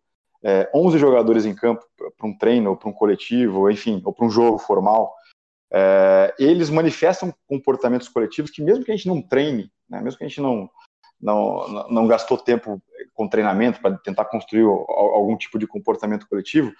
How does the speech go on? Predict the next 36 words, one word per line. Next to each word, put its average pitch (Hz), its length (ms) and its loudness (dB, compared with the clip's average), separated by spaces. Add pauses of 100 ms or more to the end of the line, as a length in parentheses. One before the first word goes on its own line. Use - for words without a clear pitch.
(560)
é, 110 320 2
os - 100 -10
comportamentos, 147 680 0
eles 135 120 -4
vão, 143 140 -2
eles 131 140 2
aca-, 131 220 -2
eles 120 120 0
vão 135 100 0
começando 139 300 -6
a 139 40 -4
se - 120 -10
manifestar. 139 680 0
É 104 60 0
mais 143 160 2
ou 156 60 2
menos 165 160 -2
como 180 160 -2
se 139 280 4 (320)
no 123 80 -2
fim - 140 0
de 147 80 -2
semana 143 300 2
o 135 40 0
pessoal 139 240 0
resolve 127 280 4
jogar 123 160 4
um 120 60 -2
futebol 127 580 2
amador, 120 580 4
né, 139 160 -2
reúne 131 320 0
um 131 40 -2
grupo 131 200 -4
de 120 80 -10
jogadores, 127 580 2